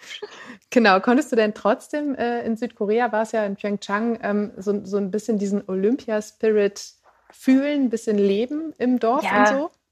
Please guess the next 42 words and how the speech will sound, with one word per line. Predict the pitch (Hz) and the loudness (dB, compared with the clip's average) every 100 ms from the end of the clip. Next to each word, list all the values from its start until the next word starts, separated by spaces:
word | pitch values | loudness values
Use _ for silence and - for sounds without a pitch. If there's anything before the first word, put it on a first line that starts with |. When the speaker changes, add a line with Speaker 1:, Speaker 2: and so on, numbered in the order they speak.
| _ _ - | _ _ 0
Speaker 2:
auf | 208 196 | 2 4
jeden | 220 220 202 | 2 2 -2
Fall. | - 185 196 196 | 0 4 6 6
Also | - 196 196 190 | 6 2 0 0
das | 190 - 185 | 0 -4 -4
war | 180 190 | -2 -2
schon | - 196 185 | 0 0 2
richtig | 180 180 208 - - | 2 2 -2 0 2
cool, | 185 208 | 4 4
die | 202 | 4
ganzen | 190 190 - | 2 2 0
anderen | 196 202 196 | 4 6 6
Nationen | 190 185 - 202 220 | 6 4 4 6 6
zu | 226 190 | 4 4
sehen | 202 196 | 6 6
und | 196 - - - | 4 0 -6 0
einfach | 208 214 220 | 2 4 6
auch | 202 214 _ _ - | 6 4 _ _ -12
mit | 208 | -10
dem | 208 196 | -8 -2
Wissen, | 214 262 226 | 0 0 -2
du | 202 | -4
bist | 190 214 | -4 -2
jetzt | 220 202 - | -2 -2 -4
irgendwie | 208 202 | -4 0
einer | - 202 214 208 - | 2 2 2 0 2
von | 208 208 208 202 - _ _ - | 2 2 -2 -6 -12 _ _ 0
hundertfünfzig | 226 220 202 - - 214 208 - 214 214 202 - - | 4 6 6 4 -6 -4 -4 -4 0 2 0 -6 -4
Winter-Olympioniken | 175 208 226 240 233 226 214 214 226 220 226 220 240 262 254 254 247 247 233 | 2 4 6 8 8 8 4 2 0 -2 -2 2 0 0 0 0 0 -4 2
von | - 214 214 220 | 4 4 4 0
<laughs> | - 233 | 2 0
achtzig | - 262 247 | 2 2 4
Millionen | 247 247 220 226 | 6 8 6 6
Einwohnern | 233 254 262 277 269 | 4 4 4 4 4
von | 262 220 | 2 2
Deutschland. | 220 254 - 247 | 4 4 0 -4
Das | 233 | -4
ist | 220 269 | -4 -2
ja | |
schon | 262 226 | 0 0
was | 226 - | 0 -2
Besonderes, | 202 190 220 240 208 | 2 4 4 0 -10